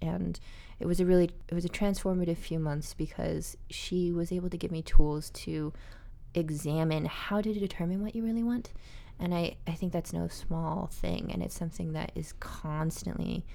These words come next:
constantly changing. And so needing to always check in and say, "Hey, I'm building a new business. <laughs> You know, this is really scary. Am I still gonna have time for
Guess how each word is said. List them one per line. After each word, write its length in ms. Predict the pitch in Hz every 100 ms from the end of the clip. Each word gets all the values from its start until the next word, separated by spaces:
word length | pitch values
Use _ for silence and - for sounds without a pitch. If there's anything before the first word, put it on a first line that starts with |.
| - - -
constantly 540 | - 175 160 180 - 160
changing. 720 | - - 165 160 - - 180 - - -
And 100 | 170
so 400 | 170 160 156 - -
needing 440 | 170 170 165 160
to 440 | - 151 151 - - -
always 240 | 165 160
check 260 | - 156 156
in 120 | 156
and 140 | 156 160
say, 280 | 165 165
"Hey, 380 | 170 226 196 170 - - - - -
I'm 180 | 190 233
building 320 | 214 190 170
a 40 |
new 140 | 190 160
business. 680 | 175 170 - - - - -
<laughs> 340 | - - 190
You 280 | - 233 233
know, 300 | 220 196 190 190 - -
this 160 | 254
is 160 | 226 190
really 260 | 214 202
scary. 540 | 190 - 185 180 165 160
Am 200 | 175 185
I 120 | 214
still 240 | 220 226
gonna 140 | 208 190
have 240 | 170 165
time 440 | - 175 175 170 170
for 380 | - 170 180